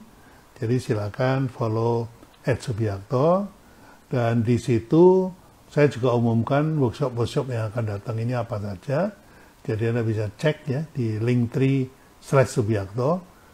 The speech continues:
Itu adalah daftar untuk workshop yang akan datang. Dan juga ada pendaftaran untuk affiliate. Jadi kalau Anda misalnya mau ikut workshop gitu ya,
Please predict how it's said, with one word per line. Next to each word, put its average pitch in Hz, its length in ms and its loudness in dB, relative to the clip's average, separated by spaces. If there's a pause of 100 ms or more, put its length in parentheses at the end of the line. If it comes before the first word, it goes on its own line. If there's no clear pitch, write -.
(280)
Itu 127 560 -2
adalah 110 560 -4 (720)
daftar 117 480 -2
untuk 110 320 -6
workshop 107 400 -6
yang 110 240 -6
akan 113 160 -6
datang. 139 420 -4 (640)
Dan 160 240 6
juga 160 320 6
ada 165 560 2
pendaftaran 135 560 2
untuk 151 80 0
affiliate. 143 560 0
Jadi 123 240 0
kalau 131 160 0
Anda 127 240 0
misalnya 127 560 -2 (800)
mau 123 320 2
ikut 127 640 0
workshop 143 480 8
gitu 120 160 2
ya, 151 160 2